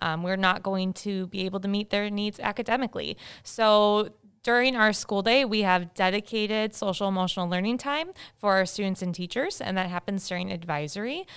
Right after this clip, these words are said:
Um, and so teachers are encouraged to, you know, have community building activities with their students, have difficult conversations about the things going on in our world, including covid and social justice,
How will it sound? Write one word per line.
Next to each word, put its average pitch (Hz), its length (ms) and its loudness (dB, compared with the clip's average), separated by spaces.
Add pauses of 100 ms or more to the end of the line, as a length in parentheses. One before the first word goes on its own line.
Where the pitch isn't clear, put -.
(220)
Um, 175 200 0
and 180 100 -2
so 180 600 2
teachers 202 280 -4
are 185 140 0
encouraged 180 540 -4
to, 175 260 -2 (300)
you 185 100 -4
know, 170 140 0
have 185 520 0
community 262 340 0
building 254 280 2
activities 233 400 -2
with 208 80 -10
their 208 140 -2
students, 196 500 -4 (280)
have 214 240 0
difficult 196 340 0
conversations 240 800 0
about 180 260 2
the 175 60 -6
things 190 260 -2
going 180 220 0
on 170 160 0
in 165 40 -2
our 165 160 -2
world, 240 480 4
including 180 400 -4
covid 240 540 0
and 175 160 -4
social 175 280 -6
justice, 233 680 0